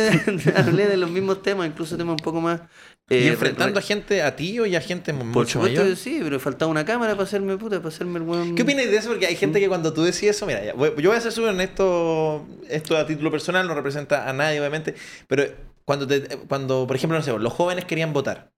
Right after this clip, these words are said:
Speaker 2: ¿te acordáis? O sea, no los jóvenes, sino los adolescentes,
Speaker 1: Ya.
Speaker 2: ¿verdad?
Speaker 1: Sí.
Speaker 2: Y salió todo esto que se discutió como a, a pito de la Constitución, que era esta idea de que los jóvenes, eh, em, podían votar.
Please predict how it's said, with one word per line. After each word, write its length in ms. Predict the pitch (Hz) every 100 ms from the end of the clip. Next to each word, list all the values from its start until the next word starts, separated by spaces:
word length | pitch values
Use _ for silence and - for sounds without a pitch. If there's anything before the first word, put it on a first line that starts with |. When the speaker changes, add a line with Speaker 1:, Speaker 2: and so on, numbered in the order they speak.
| -
Speaker 2:
¿te 80 | 113
acordáis? 400 | 117 139 147 147
O 60 |
sea, 220 | 151 131
no 120 | 127 160
los 100 | 170
jóvenes, 260 | 190 190
sino 100 | 170 165
los 60 |
adolescentes, 560 | 156 151 127 110 92 - -
Speaker 1:
Ya. 280 | 135 131 127
Speaker 2:
¿verdad? 340 | 117 170 - -
Speaker 1:
Sí. 300 | - 143 185 -
Speaker 2:
Y 60 | 123
salió 140 | 135 151
todo 80 | 170
esto 200 | 196 160
que 280 | 151 139 -
se 200 | - 127
discutió 420 | 120 - 127 139 135
como 160 | 139
a, 160 | 131 127
a 80 | 123
pito 160 | 139
de 60 | 135
la 40 |
Constitución, 420 | 135 143 143 196
que 100 | 185
era 40 | 175
esta 140 | 175
idea 260 | 165 185 190
de 120 | 185
que 80 | 160
los 80 | 165
jóvenes, 240 | 175 175 175 - 147
eh, 240 | 139 131 -
em, 500 | 135 123 120 120 117 - - - - - -
podían 180 | 139 151
votar. 240 | 156 190